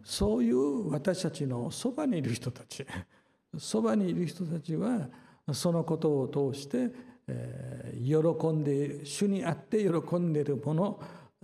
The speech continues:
と関わる人たちは、その人を通して主の、主と共にあることの喜びをこちら側も感じるわけですよね。お分かりいただけますかね。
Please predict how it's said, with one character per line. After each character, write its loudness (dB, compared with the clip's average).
と 2
関 -2
わ 2
る 0
人 -4
た -4
ち -6
は、 0
そ -2
の 2
人 -2
を 0
通 -8
し -16
て -2
主 -2
の、 2
主 -12
と 0
共 2
に 0
あ 0
る 0
こ -2
と -4
の 0
喜 0
び 0
を -2
こ -2
ち 0
ら 2
側 2
も 2
感 -2
じ 0
る -2
わ -4
け -4
で -6
す -8
よ -10
ね。 -4
お 0
分 -4
か -2
り 0
い 0
た -2
だ -2
け -4
ま -2
す -6
か -8
ね。 -4